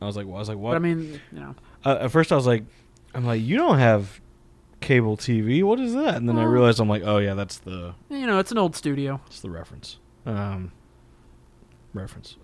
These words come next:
Speaker 1: Uh, uh, converter.
Speaker 2: <laughs> Yeah.
Speaker 1: Um, internet sucks. I hate
Speaker 2: Also,
Speaker 1: internet
Speaker 2: guess what
Speaker 1: providers.
Speaker 2: happened this week? You were there for that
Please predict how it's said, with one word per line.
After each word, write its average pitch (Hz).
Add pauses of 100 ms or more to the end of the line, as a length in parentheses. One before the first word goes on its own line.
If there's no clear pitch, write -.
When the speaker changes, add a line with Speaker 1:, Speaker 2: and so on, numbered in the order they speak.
Speaker 1:
Uh, 58 (320)
uh, - (160)
converter. 82 (240)
Speaker 2:
<laughs> 165
Yeah. 175 (420)
Speaker 1:
Um, 110 (1500)
internet 120
sucks. - (100)
I 113
hate 143
Speaker 2:
Also, 185
Speaker 1:
internet 160
Speaker 2:
guess 165
what 175
Speaker 1:
providers. 170
Speaker 2:
happened 147
this 165
week? 135
You 240
were 262
there 240
for 165
that 131